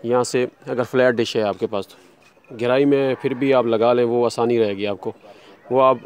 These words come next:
लगा के तो इसके बाद ये जो टीपी है मैं जो already टीपी भी बता देता हूँ, जो टीपी पे मैंने इसको track किया है इस अट्ठानवे डिग्री सी band को, ठीक है। तो एलएलबी पोजीशन same देख लें। तो बाकी मज़ीद इस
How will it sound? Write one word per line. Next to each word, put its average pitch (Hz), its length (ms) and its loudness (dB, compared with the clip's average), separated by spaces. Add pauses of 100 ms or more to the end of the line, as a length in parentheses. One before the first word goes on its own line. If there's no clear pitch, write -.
लगा 127 300 2
के 139 180 0
तो - 140 -10
इसके 127 260 -4
बाद 123 220 2
ये 123 240 2
जो 113 320 -4
टीपी 120 280 -4
है 123 80 2
मैं 120 180 0 (320)
जो 117 140 -8
already 110 420 0
टीपी 131 240 -6
भी 123 80 -8
बता 117 240 0
देता 113 220 0
हूँ, 110 120 0 (320)
जो 110 100 -4
टीपी 117 320 -6
पे 113 160 2
मैंने 110 240 2
इसको 107 240 -4
track 117 280 0
किया 107 220 -4
है 95 80 -8 (760)
इस - 140 -12
अट्ठानवे 113 440 0
डिग्री 107 200 -4
सी 110 160 -6
band 101 180 -4
को, 92 120 -16 (380)
ठीक 127 140 -6
है। 127 60 -4
तो - 380 -20
एलएलबी 123 380 -2
पोजीशन 113 380 -8 (320)
same 117 220 -2
देख 117 180 -2
लें। 113 140 -6 (920)
तो 120 100 -14
बाकी 113 280 -6
मज़ीद 120 320 -6
इस 120 200 -8